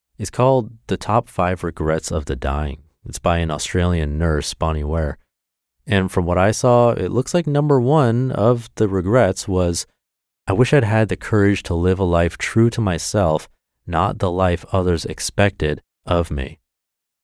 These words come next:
But it brings another question, which is how to live true to yourself. Whether you're in a position of feeling like you have to do what others say, or you're not even sure what your purpose is, or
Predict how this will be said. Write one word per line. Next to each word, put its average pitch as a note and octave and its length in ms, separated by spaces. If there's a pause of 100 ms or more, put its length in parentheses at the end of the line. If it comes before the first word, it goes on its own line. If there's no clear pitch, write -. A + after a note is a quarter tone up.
(140)
But A#2 100
it A#2+ 80
brings F#3 340
another D3 360
question, G2 760
which G#2+ 180
is G#2 300
how A2+ 540
to G2 100
live D#2+ 300
true - 180
to D#2 80
yourself. C#2+ 540 (560)
Whether F#2 240
you're F#2 120
in F#2 80
a E2+ 60
position F#2 420
of E2 120
feeling F2+ 340
like E2 240
you D#2+ 160
have E2 220
to E2+ 100
do E2+ 160
what E2 140
others E2 280
say, A#2 480
or F2+ 140
you're E2 160
not F2 240
even E2 240
sure E2 400
what F2 160
your F2 140
purpose E2+ 320
is, G2+ 500
or D#2+ 320